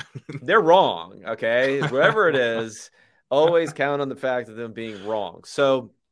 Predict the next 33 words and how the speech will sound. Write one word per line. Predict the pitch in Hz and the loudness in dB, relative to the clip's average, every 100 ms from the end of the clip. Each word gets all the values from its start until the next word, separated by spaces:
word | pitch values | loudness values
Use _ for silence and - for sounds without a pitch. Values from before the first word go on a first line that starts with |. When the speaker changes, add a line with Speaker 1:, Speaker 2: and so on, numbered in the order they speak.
| _ _ _ _ _ | _ _ _ _ _
Speaker 2:
yeah, | 127 170 127 | -2 2 2
I, | 107 123 127 | 2 0 0
I, | 147 | 2
I | 147 | 0
think | 151 135 | 0 -6
no | 131 | -4
matter | 135 123 107 | -4 -4 -6
who | - 180 | -6 -6
the | 170 | -4
running, | 135 135 135 107 | -4 -4 -4 -8
running | 120 160 156 | -8 -6 -2
back | 156 139 | -2 -4
is | 110 | -8
just | 113 - - | -12 -14 -8
so, | 131 135 135 135 135 - _ _ _ _ _ _ _ - | -2 0 2 0 -2 -8 _ _ _ _ _ _ _ -12
it's | 127 - | -12 -10
so | - 147 | -4 -2
tenuous, | 139 139 131 135 131 131 131 - | -2 -4 -8 -6 -4 -6 -8 -12
anyone's | 117 123 131 135 131 127 113 | -10 -8 -4 -2 -2 -4 -12
grip | 107 110 120 123 | -14 -6 -4 -4
Speaker 1:
Yeah. | 90 82 113 | -6 -12 -8
Speaker 2:
on | 117 113 113 110 - | -6 -6 -8 -8 -8
anything | 110 123 131 135 139 143 - | -8 -8 -8 -6 -6 -8 -8
other | 110 117 117 | -6 -4 -6
than | 113 107 107 104 95 _ _ _ _ _ - | -6 -6 -6 -8 -14 _ _ _ _ _ -12
a | |
top | 107 - 107 110 - _ _ _ _ _ _ _ | -12 -4 0 0 -2 _ _ _ _ _ _ _
ten | - 110 113 110 104 - _ _ _ 113 | -10 -6 -6 -6 -12 -18 _ _ _ -12
running | 110 113 117 | -8 -8 -4
back | 117 117 | -4 -4
who's | - 101 | -8 -14
being | 107 104 98 | -10 -10 -10
drafted | 92 92 101 - 131 139 143 | -8 -6 -4 -6 -4 -2 -4